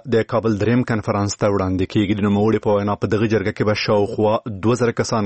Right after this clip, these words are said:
ګډون وکړي، چې لږ تر لږه دېرش سلنه به یې هم ښځې وي. په پام کې ده چې دغه جرګه د روانې هود میاشتې په شپږویشتمه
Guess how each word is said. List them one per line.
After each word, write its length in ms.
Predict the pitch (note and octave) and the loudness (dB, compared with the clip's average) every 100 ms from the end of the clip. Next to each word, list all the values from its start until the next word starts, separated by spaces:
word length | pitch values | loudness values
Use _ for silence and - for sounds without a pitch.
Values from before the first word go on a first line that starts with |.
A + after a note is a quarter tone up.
| F2+ | 0
ګډون 300 | G2 F#2+ G2 | 0 2 0
وکړي، 300 | F#2 F#2+ B2 - | 0 0 0 0
چې 60 | G2 | -2
لږ 80 | - | -2
تر 80 | G#2+ | -2
لږه 200 | F2+ G2 E2 | 0 -2 2
دېرش 220 | A2+ C3 - | 2 2 0
سلنه 280 | B2+ A#2+ B2 | 0 2 2
به 100 | A#2+ | 2
یې 100 | B2 | 2
هم 100 | A#2+ C3 - A2+ | 2 -2 -4 -4
ښځې 280 | - G2+ F#2+ F#2+ | -2 0 0 2
وي. 180 | A#2+ B2+ B2 _ - - - - | 4 2 -2 _ -20 -18 -16 -6
په 80 | B2 | -2
پام 180 | A#2+ | 0
کې 80 | A2+ | 0
ده 100 | A#2+ | 0
چې 120 | - G#2+ A#2 | 0 0 0
دغه 160 | A#2 | 0
جرګه 420 | A2+ B2 G#2 A#2+ A#2 G2 | 2 0 2 0 2 2
د 20 | A2 G#2 | 2 2
روانې 280 | F#2+ G#2+ C3 | 2 2 2
هود 160 | B2+ A#2+ | 0 2
میاشتې 280 | B2 A#2 C3+ | 0 0 -2
په 60 | B2+ | -2
شپږویشتمه 600 | - G2+ F2 F2 G#2+ F#2+ | -2 -2 -2 -2 -2 -2